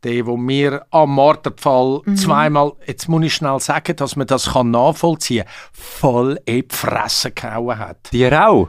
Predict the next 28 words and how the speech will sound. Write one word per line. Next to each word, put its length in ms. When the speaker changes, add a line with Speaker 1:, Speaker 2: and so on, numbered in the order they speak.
Speaker 1:
Ah, 140
ja, 160
Speaker 3:
Mich 200
hat 20
er 120
Speaker 1:
natürlich. 180
Speaker 3:
auch 160
bereicht. 360
Speaker 1:
Mich 220
Speaker 3:
Ein 60
Speaker 1:
hat 120
Speaker 3:
paar 200
Speaker 1:
er, 60
Speaker 3:
Mal. 360
Speaker 1:
ja, 220
nein, 220
Speaker 3:
<laughs> 0
Speaker 1:
aber 200
das 200
hat 280
er 60
hundertvierzig 720
Mal 220
bei 100
siebzig 440
Vorstellungen, 760
oder? 340
Speaker 3:
Ja. 320